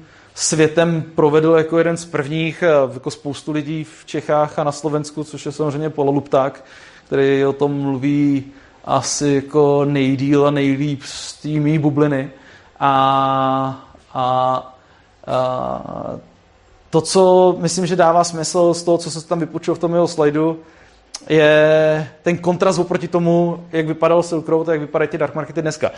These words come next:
Ona spousta lidí si právě myslí, že jako Silk Road, teď se pořád jako kopírujou ty Silk Roady a tam probíhá obrovská inovace a strašně rychlá. Jakýkoliv zásah ze zhora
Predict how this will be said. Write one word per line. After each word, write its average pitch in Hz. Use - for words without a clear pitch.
Ona 147
spousta 170
lidí 185
si 190
právě 180
myslí, 165
že 175
jako 180
Silk 147
Road, 180
teď 165
se 180
pořád 165
jako 165
kopírujou 175
ty 180
Silk 170
Roady 165
a 147
tam 160
probíhá 170
obrovská 160
inovace 139
a -
strašně -
rychlá. 120
Jakýkoliv 185
zásah 170
ze 156
zhora 190